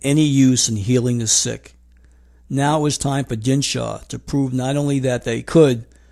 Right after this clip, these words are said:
but in fact they did. The prosecution was about to receive a surprise. Dinshaw began his defense with a licensed physician and Spectrochrome Institute graduate, Doctor Welcome A. Hanner.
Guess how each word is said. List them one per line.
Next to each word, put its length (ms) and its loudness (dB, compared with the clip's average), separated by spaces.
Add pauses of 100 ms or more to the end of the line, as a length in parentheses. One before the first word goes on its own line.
(160)
but 140 -2
in 100 -2
fact 440 -4
they 160 -2
did. 500 0 (460)
The 100 -8
prosecution 680 0
was 100 -2
about 380 -2
to 80 -4
receive 480 -2
a 40 -4
surprise. 840 -6 (800)
Dinshaw 460 4
began 340 0
his 160 0
defense 420 0
with 100 -6
a 60 -2
licensed 540 -2
physician 480 -2
and 140 -6
Spectrochrome 680 -4
Institute 440 -2
graduate, 480 -2 (500)
Doctor 320 -6
Welcome 460 0
A. 180 -2
Hanner. 520 -6